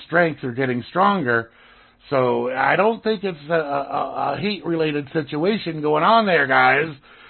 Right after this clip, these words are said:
You may want to look at it that way, but, uh,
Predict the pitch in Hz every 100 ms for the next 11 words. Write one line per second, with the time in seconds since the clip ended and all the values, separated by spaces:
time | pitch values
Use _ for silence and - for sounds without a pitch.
0 | - - 110 185 208 170 180 202 196 151
1 | 180 196 196 196 208 208 190 180 175 175
2 | 170 160 165 160 170 175 - - - -
3 | 50 -